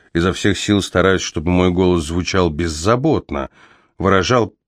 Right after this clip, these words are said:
простое любопытство и ничего, кроме любопытства.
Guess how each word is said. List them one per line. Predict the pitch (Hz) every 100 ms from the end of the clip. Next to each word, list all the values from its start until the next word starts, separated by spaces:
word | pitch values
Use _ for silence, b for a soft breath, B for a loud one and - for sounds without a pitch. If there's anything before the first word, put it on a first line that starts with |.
| _
простое | 165 175 - 170
любопытство | 131 127 185 175 104 - - 80 80
и |
ничего, | 90 101 - 120
кроме | - 95 87 80
любопытства. | 90 110 - 71 - -